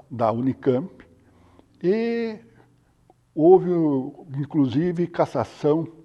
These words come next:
de título de cidadão piracicabano do diretor, ah, dizendo que o diretor tava entregando a fop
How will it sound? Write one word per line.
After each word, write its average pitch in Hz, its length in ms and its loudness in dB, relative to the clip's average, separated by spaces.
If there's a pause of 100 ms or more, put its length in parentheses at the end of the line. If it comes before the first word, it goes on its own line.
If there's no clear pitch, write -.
(400)
de 117 160 -8
título 139 540 -6
de 104 80 -10
cidadão 123 460 -6
piracicabano 120 800 -4
do 113 120 -10
diretor, 139 880 0 (840)
ah, 110 220 -10
dizendo 127 380 0
que 131 100 -4
o 113 40 -4
diretor 123 580 0
tava 123 220 -4
entregando 120 560 -4
a - 40 -6
fop 123 540 -4